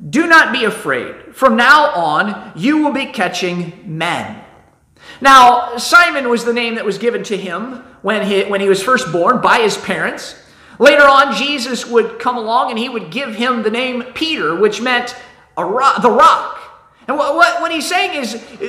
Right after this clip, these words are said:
Je-, Jesus is saying, "Your name is Simon, but I'm gonna call you Peter because you're gonna be a rock." Now, other people did not see this in Peter, maybe,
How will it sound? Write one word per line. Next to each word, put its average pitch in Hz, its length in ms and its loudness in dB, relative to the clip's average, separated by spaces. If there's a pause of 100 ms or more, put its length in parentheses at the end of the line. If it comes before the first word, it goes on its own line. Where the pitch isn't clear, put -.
(100)
Je-, 233 360 -6
Jesus 311 400 -4
is 240 100 -8
saying, 262 300 -2 (480)
"Your 285 180 4
name 392 300 2
is 233 100 -2
Simon, 285 680 -2 (460)
but 285 400 4
I'm 381 220 4
gonna 392 180 -6
call 294 260 0
you 269 140 -6
Peter 311 400 -4
because 277 560 0 (160)
you're 294 180 4
gonna 359 200 -2
be 320 100 -2
a 262 80 4
rock." - 760 0
Now, 247 520 0
other 330 220 4
people 240 400 -2
did 226 200 -4
not 247 240 2
see 294 300 -6
this 165 460 -10
in 202 220 -6
Peter, 170 440 -8
maybe, 131 560 -10